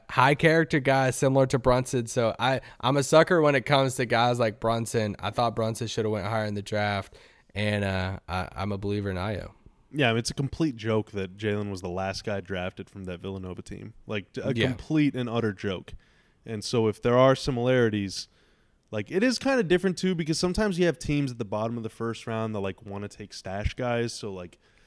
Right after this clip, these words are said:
Speaker 2: some
Speaker 1: Yeah.
Speaker 2: guys will fall to the top of the second. So, like,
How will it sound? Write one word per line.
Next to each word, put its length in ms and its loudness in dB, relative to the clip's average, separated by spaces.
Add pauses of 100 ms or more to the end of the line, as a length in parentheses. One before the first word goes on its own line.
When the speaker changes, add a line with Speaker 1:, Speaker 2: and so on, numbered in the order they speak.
Speaker 2:
some 240 -6
Speaker 1:
Yeah. 120 2
Speaker 2:
guys 120 0
will 80 -8
fall 260 0
to 60 -2
the 120 -12
top 200 -6
of 60 -12
the 60 -12
second. 380 -8
So, 140 -2
like, 220 2